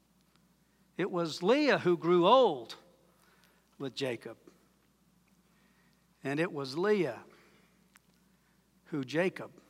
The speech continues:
chose to bury in the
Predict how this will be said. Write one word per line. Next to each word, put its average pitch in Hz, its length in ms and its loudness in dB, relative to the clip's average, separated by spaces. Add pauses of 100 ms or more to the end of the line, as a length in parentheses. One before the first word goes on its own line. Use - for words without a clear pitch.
(440)
chose 135 760 -8 (1300)
to 147 100 -10
bury 135 560 -2
in 127 220 -6
the 113 140 -14